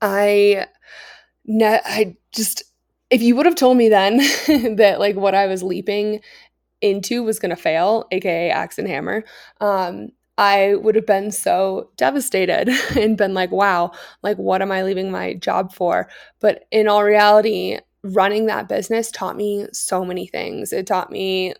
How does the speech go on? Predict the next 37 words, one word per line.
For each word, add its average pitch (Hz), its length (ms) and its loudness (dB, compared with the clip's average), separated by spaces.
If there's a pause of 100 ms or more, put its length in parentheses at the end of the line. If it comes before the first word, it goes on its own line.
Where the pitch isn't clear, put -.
(200)
blogging. 220 480 0
It - 120 -6
taught 180 240 -4
me, 190 360 -4
obviously, 175 500 -2
how - 140 -4
to 202 100 -2
build 202 220 -4
websites. 208 440 0
It 185 100 -8
taught - 180 -8
me 220 100 -6
branding. 220 560 -4 (440)
Um, 190 460 -2 (420)
and 202 460 2 (120)
there 214 160 2
were 208 100 0
so 202 240 -4
many 214 240 -2
elements 214 380 -8
of 214 180 2
it 233 260 -2
that 185 280 -4
aided 196 340 -6
me 214 380 -4
in 202 480 -8 (320)
deciding 202 600 -2
to 208 140 -12
just 202 200 -10
go 202 240 0
full 196 340 -6
tilt 196 380 -4
into 185 840 -6
web 190 300 -2
design 226 400 -4
instead 185 360 -4
of, 180 280 -6